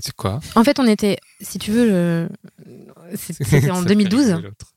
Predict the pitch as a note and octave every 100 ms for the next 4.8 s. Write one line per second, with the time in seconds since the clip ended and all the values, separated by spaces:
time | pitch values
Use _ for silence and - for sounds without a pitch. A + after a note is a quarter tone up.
0 | _ D#3+ D#3+ - - A2 C#3+ - C3 B2
1 | B2 - F#3 F#3+ F3+ F#3 E3+ F3 E3+ G#3
2 | C4+ G3 F#3 D4 A3 - F#3 E3+ F#3+ G#3
3 | F#3+ E3+ F3+ F#3 F3+ G3 G3 G3 G3+ F#3+
4 | C#4 C#4+ G#3 F#3+ F3 F#3 G3+ -